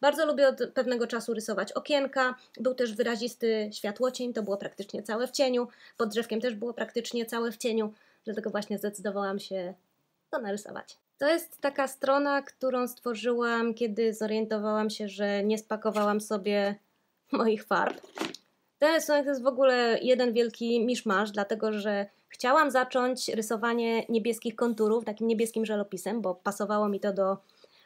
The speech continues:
koncepcji. No niestety ten długopis się bardzo szybko, żelopis właściwie, <laughs> bardzo szybko się wypisał i tutaj praktycznie musiałam kończyć ołówkiem.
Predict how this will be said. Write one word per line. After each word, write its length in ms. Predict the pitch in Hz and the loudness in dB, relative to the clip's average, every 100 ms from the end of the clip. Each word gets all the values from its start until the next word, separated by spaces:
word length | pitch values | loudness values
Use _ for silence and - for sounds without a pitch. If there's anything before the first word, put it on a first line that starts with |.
| - | -2
koncepcji. 640 | 240 233 226 - 277 330 _ | -2 0 -2 -4 -8 -8 _
No 100 | 262 | 0
niestety 420 | 294 302 320 339 | 0 2 2 2
ten 240 | 330 311 302 | 0 0 0
długopis 440 | 294 285 277 277 | 4 4 2 -2
się 140 | - | 0
bardzo 380 | 233 285 294 277 | 4 6 6 4
szybko, 420 | 269 269 - 247 | 0 -4 0 0
żelopis 400 | 226 220 208 196 | 2 0 0 -4
właściwie, 460 | 180 185 - 190 214 - _ | -8 -12 -8 -4 -4 -6 _
<laughs> 240 | _ - 208 | _ -4 0
bardzo 240 | 254 269 | 2 2
szybko 280 | 285 254 269 | 0 0 0
się 140 | 269 | 0
wypisał 580 | 226 277 277 202 226 302 - - - - | -2 -2 -4 0 2 2 -2 -20 -20 -10
i 340 | - 247 247 226 | 0 2 2 0
tutaj 280 | 269 254 | 0 0
praktycznie 460 | 240 240 - 247 240 | 0 -2 -2 0 0
musiałam 460 | 233 226 233 226 220 | 0 0 0 0 0
kończyć 580 | 233 226 226 214 214 - | 0 0 2 0 -2 4
ołówkiem. 560 | 254 262 - 196 254 | 6 6 2 2 2